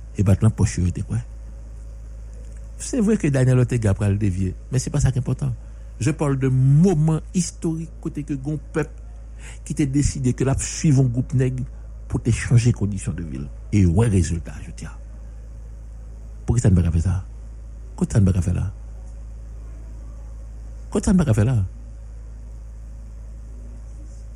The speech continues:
Les années mille neuf cent quarante, le monde pour aller entrer dans plein bouleversement là,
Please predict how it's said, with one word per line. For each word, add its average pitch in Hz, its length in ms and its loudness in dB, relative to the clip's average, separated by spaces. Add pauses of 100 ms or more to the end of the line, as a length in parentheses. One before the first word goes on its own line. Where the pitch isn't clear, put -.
(1600)
Les 107 240 8
années 123 180 8
mille 120 140 8
neuf 120 100 6
cent 120 120 2
quarante, 123 480 2 (4000)
le 120 160 10
monde 120 400 6 (2250)
pour 120 100 2
aller 120 120 6
entrer 113 180 4
dans 107 100 6
plein 135 180 4
bouleversement 120 680 4
là, 139 340 2